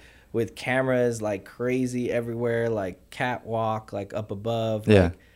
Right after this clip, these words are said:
Speaker 1: and, and I don't, I wouldn't say that's innovative. I would just say that's,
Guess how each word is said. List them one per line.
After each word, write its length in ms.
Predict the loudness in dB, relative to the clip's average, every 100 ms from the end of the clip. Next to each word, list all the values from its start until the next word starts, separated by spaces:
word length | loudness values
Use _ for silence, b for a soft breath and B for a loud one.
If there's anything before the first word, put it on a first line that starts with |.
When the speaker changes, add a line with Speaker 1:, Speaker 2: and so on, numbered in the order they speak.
| b b b
Speaker 1:
and, 280 | -6 -4 -4 -4
and 280 | -4 -4 -8 -6
I 120 | -4
don't, 280 | -2 -2 -4 -2
I 60 |
wouldn't 300 | 0 0 -4
say 180 | -2 -2
that's 400 | 0 -4 -8 -20 -20 _ -18
innovative. 680 | -6 -2 -2 -2 -2 -2 -2
I 100 | 0
would 120 | 0
just 180 | -2 -6
say 180 | -4 -4
that's, 560 | -4 -4 -6 -8 -12